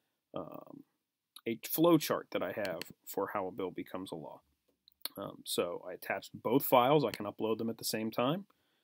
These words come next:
put them on the same, um, piece of material, and as soon as it uploads,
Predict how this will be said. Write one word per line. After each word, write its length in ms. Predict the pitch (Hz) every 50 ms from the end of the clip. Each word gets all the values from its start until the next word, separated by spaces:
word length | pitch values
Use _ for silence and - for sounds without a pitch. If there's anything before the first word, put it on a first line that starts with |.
| _ _ _ _ _ -
put 200 | - 113 - -
them 120 | 107 98
on 120 | 101 101 98
the 60 | 95
same, 300 | - - 113 104 101 107 - - _ _ _ _ _ _ _ _ _ -
um, 200 | 95 85 85 - - _ _ _ _ _ _ _ _ _ _ _ _ _ _ _ -
piece 180 | - 120 - -
of 80 | 143
material, 560 | 120 98 - - 139 143 156 156 175 220 226 - _ _ _ _ _ _ _ _ _ _ _ _ _ _ _ _ _ _ - - - -
and 280 | - 107 101 101 98 98
as 80 | 95 -
soon 220 | - - 110 107
as 140 | 104 101 98
it 100 | 92 95
uploads, 600 | 113 - - 160 180 - 240 247 - - -